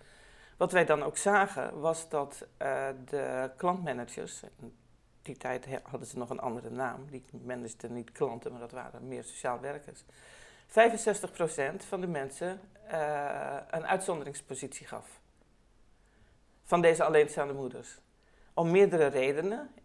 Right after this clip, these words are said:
Eén, omdat ze zeiden van, "Ja, wij kunnen van deze moeders van basisschoolkinderen niet vragen om fulltime te werken, want dat doet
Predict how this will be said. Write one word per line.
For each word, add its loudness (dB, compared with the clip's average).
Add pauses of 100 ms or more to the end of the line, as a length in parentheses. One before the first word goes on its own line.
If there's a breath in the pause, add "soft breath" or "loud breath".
(120)
Eén, 2
omdat -2
ze -6
zeiden -2
van, -10
"Ja, 2
wij -2
kunnen -4
van -6
deze -4
moeders -8
van -8
basisschoolkinderen -4
niet -8
vragen -6
om -12
fulltime -4
te -8
werken, -2
want -4
dat -4
doet -8